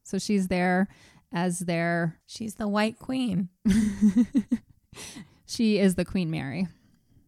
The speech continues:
Speaker 1: That's what we're gonna name her.
Speaker 2: Aw. Yeah. The real.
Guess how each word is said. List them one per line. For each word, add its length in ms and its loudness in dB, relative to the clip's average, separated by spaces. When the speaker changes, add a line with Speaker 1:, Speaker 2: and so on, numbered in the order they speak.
Speaker 1:
That's 200 -6
what 100 -4
we're 80 -4
gonna 160 -2
name 200 2
her. 240 2
Speaker 2:
Aw. 80 -2
Yeah. 260 -4
The 120 6
real. 520 4